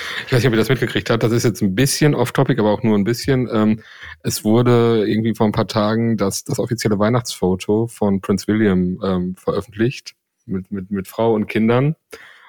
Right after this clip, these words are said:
Und es stellte sich relativ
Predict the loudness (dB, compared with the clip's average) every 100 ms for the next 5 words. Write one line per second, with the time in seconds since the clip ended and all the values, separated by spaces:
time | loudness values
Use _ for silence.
0 | _ -2 2 4 2 0 -4 _ _ _
1 | _ -4 -2 2 2 2 2 0 -2 -8
2 | _ -2 0 2 0 0 0 -6